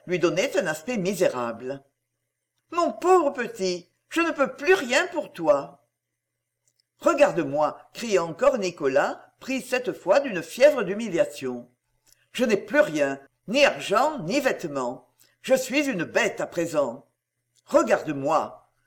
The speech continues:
Tu n'as donc pas pitié de moi ? Tu me laisses ainsi ? » Que la folie de ses gestes, de ses pensées, que le brouhaha de sa vie intérieure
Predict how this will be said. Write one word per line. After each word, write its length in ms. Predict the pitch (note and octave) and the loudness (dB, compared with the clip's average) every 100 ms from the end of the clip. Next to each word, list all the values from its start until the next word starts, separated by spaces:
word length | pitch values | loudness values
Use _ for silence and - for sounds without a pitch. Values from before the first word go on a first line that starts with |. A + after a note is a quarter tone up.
| _ | _
Tu 140 | D#4 | 2
n'as 80 | C#4+ | 4
donc 240 | G3+ F#3+ | 4 2
pas 100 | G3+ | 4
pitié 460 | F#3+ - D4+ - G#3+ | 2 4 0 2 -2
de 100 | D#3+ | -2
moi ? 560 | C#3+ C#3+ G#3 D4 - - _ _ | -2 2 4 2 -4 -20 _ _
Tu 120 | C#4 | 0
me 140 | B3 G3 | 2 6
laisses 300 | G3 C#4+ E4 | 6 6 4
ainsi ? » 840 | G#3 D#3 D#3 - G3 C#4+ F#4+ - _ _ _ _ _ _ _ _ _ _ _ _ - | 0 0 -4 -4 -2 -2 -4 -14 _ _ _ _ _ _ _ _ _ _ _ _ -2
Que 80 | G3 | 0
la 100 | E3+ | 0
folie 400 | - C#4+ D#4 C4 | 0 0 0 -2
de 80 | |
ses 200 | G#3 E3 | -2 -4
gestes, 480 | C#3 C#3 - D4 - | 2 6 6 4 -2
de 120 | F3 | -6
ses 180 | E3+ E3+ | -4 -4
pensées, 720 | - G3 F#3 - D#3+ A#3 - - _ _ | 0 0 0 -4 0 0 0 -14 _ _
que 80 | G#3+ | 2
le 100 | F#3 | 4
brouhaha 540 | - A#3+ D#4+ A#3 A#3+ | 4 0 4 4 2
de 100 | F#3 | 0
sa 180 | D#3+ - | -4 -2
vie 200 | - C4 | -2 0
intérieure 680 | B3+ F#3 D3 C#3+ G3+ G#3 F3+ | 0 2 0 2 2 2 -2